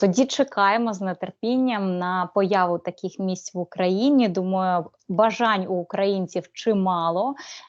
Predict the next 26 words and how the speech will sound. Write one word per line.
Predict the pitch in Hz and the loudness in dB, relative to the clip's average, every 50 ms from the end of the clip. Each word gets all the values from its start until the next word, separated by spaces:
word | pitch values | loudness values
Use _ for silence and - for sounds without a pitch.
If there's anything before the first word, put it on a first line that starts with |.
| _ - | _ -2
е, | 202 202 | 0 2
які | 196 180 196 190 - 220 | 2 2 2 0 0 -2
потребують | 208 - - 196 190 - 185 180 165 185 233 254 262 269 262 - - _ _ _ | -2 0 0 0 2 2 0 0 2 2 4 4 4 4 2 0 -4 _ _ _
негайного | - 180 185 202 240 269 269 - 247 226 226 220 220 208 208 202 214 208 202 | -4 0 2 4 4 4 4 4 4 4 4 4 4 2 2 2 4 4 2
здійснення. | 190 190 190 214 240 262 269 - - 240 240 247 240 240 240 262 - - - 302 - - | 2 2 0 0 0 0 0 0 2 2 4 4 4 4 4 2 2 4 2 4 4 4
<laughs> | 330 330 - - 269 233 - | 2 2 0 -2 -6 -6 -2
Будемо | - 285 262 240 254 233 226 240 | -2 2 4 4 4 4 2 0
тоді | 233 - 240 208 220 240 | 0 -2 -4 -2 -4 -6
чекати | 240 - - 208 - - 214 220 214 - 196 | -6 -4 -6 -4 0 0 0 0 0 -4 -6
на | 190 185 185 | -6 -6 -8
це | - - 190 | -8 -8 -6
місце, | 190 220 233 _ - 202 | -6 -6 -6 _ -2 -2
яке | 180 180 180 196 185 - - - - - - | -2 -2 -4 -6 -8 -8 -10 -20 -14 -4 0
допоможе | 196 208 196 202 233 214 208 214 233 247 220 220 | 2 2 4 4 2 2 2 0 -2 -2 -2 -4
нам | 202 185 180 196 208 196 | -4 -4 -4 -4 -4 -4
їх | 175 175 190 196 - | -4 -4 -6 -6 -4
реалізувати | 208 196 175 170 170 170 170 160 175 165 175 180 185 - 175 | -2 0 0 0 0 0 -2 -2 -2 0 0 0 0 -2 -4
якомога | 160 156 - 165 165 170 180 180 208 202 | -6 -6 -6 -8 -6 -6 -6 -6 -8 -10
швидше. | - - - 196 175 160 - - - - - - - _ _ _ - - - - - - - _ - | -10 -8 -6 -4 -4 -6 -6 -10 -14 -14 -14 -16 -18 _ _ _ -20 -20 -20 -18 -18 -20 -8 _ 0
Ви | 233 294 | 0 2
почали | 294 302 - - - 262 262 240 | 2 0 -2 0 0 2 4 4
говорити | 202 208 202 180 196 202 208 208 208 202 | 4 2 0 2 2 2 0 0 -2 -6
про | 185 - - 226 247 247 | -8 -2 0 2 2 2
майбутнє | 233 208 196 196 190 175 151 147 165 165 156 139 - 170 175 185 | 2 0 0 0 0 -2 -2 -4 -4 -4 -4 -4 -4 -6 -6 -4
України, | - - 214 214 - - 226 226 233 233 226 247 254 262 269 269 277 285 294 285 - - - - - - | -2 -2 -4 -4 -2 0 0 2 2 2 0 0 0 0 0 0 0 0 -2 -6 -10 -18 -20 -20 -10 -4
а, | - 190 190 190 190 190 190 | -2 0 2 2 2 0 -2